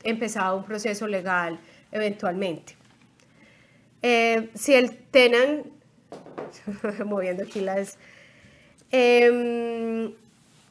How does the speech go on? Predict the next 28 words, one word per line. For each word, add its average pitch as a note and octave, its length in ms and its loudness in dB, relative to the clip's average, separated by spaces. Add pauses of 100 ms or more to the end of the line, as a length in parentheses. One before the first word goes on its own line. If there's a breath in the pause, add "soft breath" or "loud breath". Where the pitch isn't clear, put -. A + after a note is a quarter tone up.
(300)
en B3 140 -2
todo A#3 240 2
caso, C4+ 480 0
eso A#3+ 380 -2
es, B3+ 260 -4
es A#3+ 400 -2
importante C4+ 680 -2
que A#3+ 120 -4
antes G#3+ 420 -2
de A#3+ 120 2
todo G#3+ 320 -2
esto C4+ 260 -2
debe G3 220 0
haber G#3+ 220 -2
un G#3+ 80 -6
proceso A3+ 400 -6
legal G#3 340 -2
antes G3+ 320 -6
de G#3 160 -2
tomar, F3 640 -4 (280 loud breath)
eh, G3+ 200 -2
cualquier G3+ 560 -2
acción. B3+ 400 0 (200 loud breath)
Y B3 100 -6
como A#3 180 0
lo A3+ 140 0
mencionaba A3 600 0
antes, D4 300 -4